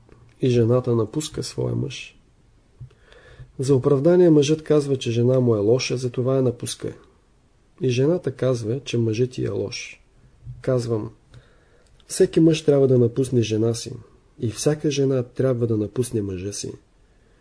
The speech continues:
Ще кажете: „Ето, хванахме го сега. Виж какви работи говори.“ Пак повтарям, мъжът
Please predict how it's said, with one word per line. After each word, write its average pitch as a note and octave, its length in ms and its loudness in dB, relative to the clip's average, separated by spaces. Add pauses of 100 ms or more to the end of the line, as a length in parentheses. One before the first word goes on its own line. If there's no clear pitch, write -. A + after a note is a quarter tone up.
(260)
Ще - 260 -10
кажете: G#2+ 580 -4 (400)
„Ето, B2 280 -2
хванахме C3 480 2
го G2 120 -6
сега. G2+ 360 -8 (420)
Виж E3+ 200 0
какви B2 340 0
работи B2 320 0
говори.“ G2 420 -4 (1200)
Пак D3 220 -2
повтарям, A2 560 -4 (760)
мъжът A#2 640 0